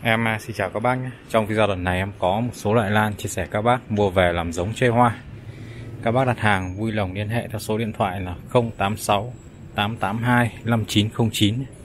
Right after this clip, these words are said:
Số điện thoại em để phần tiêu đề của video đấy ạ. Các bác gọi điện nhắn tin hoặc là gọi điện nhắn tin trao đổi qua Zalo hoặc là Facebook để đặt hàng nhé các bác nhé.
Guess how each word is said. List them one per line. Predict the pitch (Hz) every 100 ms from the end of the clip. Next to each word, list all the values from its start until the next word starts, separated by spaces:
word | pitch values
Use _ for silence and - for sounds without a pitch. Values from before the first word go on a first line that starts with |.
| -
Số | - 110
điện | 120
thoại | 117 123
em | 113 107
để | 85
phần | - 101 85
tiêu | 113 107
đề | 104 92
của | 90
video | 95 98 110 101
đấy | 110
ạ. | - - - - - - -
Các | - 123
bác | 139 -
gọi | 107
điện | 117 98
nhắn | 98 104 -
tin | 123 104
hoặc | 98 98
là | 95
gọi | 98 110
điện | 104 95
nhắn | 101 -
tin | 131 107
trao | - 110
đổi | 95 -
qua | 113
Zalo | 107 117 117 127 110 - - - - - - -
hoặc | 101 98
là | 92 -
Facebook | 117 139 156
để | 98
đặt | 90 -
hàng | 98 95
nhé | 101
các | 120
bác | 131
nhé. | 147